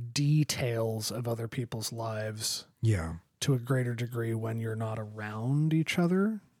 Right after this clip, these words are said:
Speaker 1: Or I
Speaker 2: Mm,
Speaker 1: think that
Speaker 2: yeah,
Speaker 1: you
Speaker 2: yeah.
Speaker 1: learn that faster.
Speaker 2: Yeah.
Speaker 1: And I don't know if because the mediation makes it less, mm, less, like, s-,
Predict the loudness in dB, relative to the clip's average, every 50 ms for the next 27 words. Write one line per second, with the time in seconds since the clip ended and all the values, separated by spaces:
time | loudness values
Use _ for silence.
0 | 4 8 8 10 10 10 8 8 8 8 8 8 8 8 8 8 8 6 4 2
1 | 0 -2 -6 -4 -2 -2 -2 -2 -2 -4 -4 -6 -6 -6 -8 -8 -10 -12 _ _
2 | 4 8 8 8 8 8 4 0 -2 0 4 6 8 8 6 6 6 6 6 6
3 | 4 2 0 -2 -2 0 -2 0 0 0 0 0 -2 -4 -6 -8 _ _ _ _
4 | -20 _ _ _ _ _ 0 2 4 6 8 8 6 6 4 4 4 4 4 4
5 | 2 2 2 2 2 0 -2 -4 -4 -4 -6 _ _ _ _ _ _ _ _ _
6 | _ _ _ -4 -2 0 2 2 4 4 4 2 2 2 0 0 0 0 -2 -2
7 | -6 -10 -20 _ _ -20 -20 -20 _ _ _ _ _ _ _ _ _ _ _ _
8 | _ _ _ _ _ _ _ _ -20 _ _ -20 -20 -20 -20 -18 -14 -8 -6 -4
9 | -2 -2 -2 -2 -2 -2 -2 -2 -2 -4 -4 -4 -4 -4 -4 -4 -6 -6 -6 -6
10 | -6 -6 -6 -6 -8 -8 -10 -12 -16 -18 -18 -12 -6 -4 -2 0 0 0 0 0
11 | -2 -2 -2 -2 -2 -4 -4 -4 -4 -4 -2 -2 -2 -2 -2 -2 -2 -4 -4